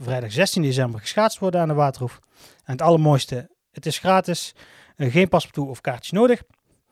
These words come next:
Houd wel rekening mee, eh, dat je je eigen schaatsen, persoonlijke beschermingsmiddelen, eh, eten en drinken mee moet nemen. Wil je met de auto komen, eh, je k-,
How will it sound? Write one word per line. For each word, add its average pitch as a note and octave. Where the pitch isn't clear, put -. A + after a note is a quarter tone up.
Houd C3+
wel D3
rekening C3+
mee, C3+
eh, B2
dat B2
je C3+
je C3
eigen C3
schaatsen, D3
persoonlijke C3+
beschermingsmiddelen, B2+
eh, B2
eten D#3
en C#3
drinken C3
mee A#2+
moet A2+
nemen. A#2
Wil C#3
je D3+
met C#3
de -
auto F3+
komen, F3
eh, C3
je C#3
k-, -